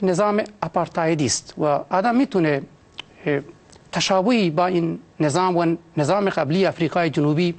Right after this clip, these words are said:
پیدا بکنه. مثلاً در آفریقای جنوبی هم نظام آپارتایدی بود، اما فرقش این بود که اونجا،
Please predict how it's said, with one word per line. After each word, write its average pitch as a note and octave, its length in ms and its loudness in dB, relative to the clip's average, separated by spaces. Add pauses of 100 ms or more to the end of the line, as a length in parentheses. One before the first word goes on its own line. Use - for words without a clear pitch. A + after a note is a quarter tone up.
(680)
پیدا E3 240 0
بکنه. B2 360 -2 (1600)
مثلاً B3 280 2
در A#3 160 2
آفریقای A3+ 460 2
جنوبی A3 520 2 (120)
هم B3 280 0 (100)
نظام F#3+ 320 0
آپارتایدی F#3+ 580 0
بود، C3 220 0 (240)
اما A3+ 180 2
فرقش A3+ 440 -2
این A3 80 2
بود G#3+ 160 0
که G#3+ 100 -2
اونجا، G3+ 420 2